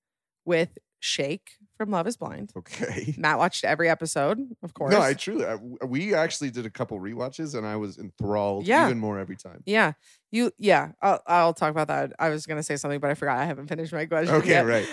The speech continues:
Speaker 1: Uh, so with Shake from Love is Blind, spend a day with them, with him, or Robbie Tripp. I can't believe
Speaker 2: Okay.
Speaker 1: I can't believe I'm saying that on the podcast. It's like, it's, I'm in dangerous territory.
Speaker 2: Here's my immediate reaction.
Speaker 1: Tell me.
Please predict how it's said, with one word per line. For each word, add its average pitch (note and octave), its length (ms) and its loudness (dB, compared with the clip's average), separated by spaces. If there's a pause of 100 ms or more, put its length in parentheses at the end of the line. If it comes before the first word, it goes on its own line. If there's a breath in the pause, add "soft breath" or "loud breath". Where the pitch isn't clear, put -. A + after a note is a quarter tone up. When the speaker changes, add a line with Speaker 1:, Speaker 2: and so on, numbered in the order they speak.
(120)
Speaker 1:
Uh, A3 220 10
so G#3 320 8
with F#3+ 220 2
Shake - 360 0
from D4 160 0
Love B3+ 160 2
is C4 100 -2
Blind, D3 300 0
spend E3 200 -2
a G3 40 -4
day D#3+ 120 0
with D3 100 -4
them, D3+ 200 -6 (240)
with F3+ 120 -2
him, D#3 260 0
or F3+ 500 4 (960)
Robbie F3+ 380 2
Tripp. - 300 -6 (720)
I B3+ 140 8
can't D4+ 220 4
believe E3 180 8
Speaker 2:
Okay. A#2 420 0
Speaker 1:
I D#3 120 8
can't D#4 160 4
believe C#4 160 2
I'm G3 100 0
saying F3 220 0
that E3+ 80 2
on D3+ 120 2
the D#3+ 80 -6
podcast. D3 520 -6
It's D#3+ 160 -12
like, D#3+ 280 -2
it's, E3+ 360 -4
I'm E3+ 260 4
in D3+ 140 -4
dangerous C#3+ 480 -6
territory. C3+ 680 -4 (1300)
Speaker 2:
Here's D#3 260 6
my E3 160 2
immediate C3+ 400 2
reaction. G#2 540 0
Speaker 1:
Tell D#3 160 0
me. D3 160 -8